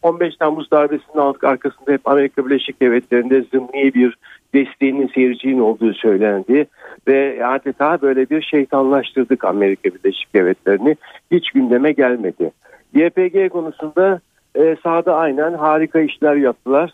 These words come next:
e, desteklemeye devam edeceğiz şeklinde açık açık ifade edildi. E, onun dışında, e, biliyorsunuz yine işte F otuz beş Patriotlar falan, e, yani şartlı olarak gündeme geldi. Hatta, e, hatırlarsınız siz de,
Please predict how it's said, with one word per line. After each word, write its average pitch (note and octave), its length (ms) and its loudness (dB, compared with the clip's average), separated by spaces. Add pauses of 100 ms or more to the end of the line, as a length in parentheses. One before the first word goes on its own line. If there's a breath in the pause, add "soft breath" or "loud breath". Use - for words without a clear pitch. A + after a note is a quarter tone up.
e, C3 280 0
desteklemeye C#3 720 -2
devam C#3 360 0
edeceğiz G#2+ 380 -8
şeklinde C3 580 0 (360 loud breath)
açık - 320 -2
açık - 300 -2
ifade C3 480 0
edildi. A#2+ 500 -4 (460 loud breath)
E, C3+ 580 2
onun E3+ 320 -2
dışında, D#3 600 0
e, C#3+ 180 0
biliyorsunuz D3 540 -2
yine D3+ 400 2
işte - 340 0
F D3 100 -4
otuz - 280 -6
beş D3 240 0
Patriotlar A2+ 640 -2
falan, C#3+ 380 0 (360)
e, B2 100 0 (260)
yani C#3 340 -2
şartlı D3 400 -2
olarak G#2+ 380 0
gündeme F#2+ 380 -4
geldi. G2 500 0 (300 soft breath)
Hatta, F3+ 560 0
e, D3 80 2
hatırlarsınız C#3+ 840 -2
siz G2+ 180 -16
de, D3 200 0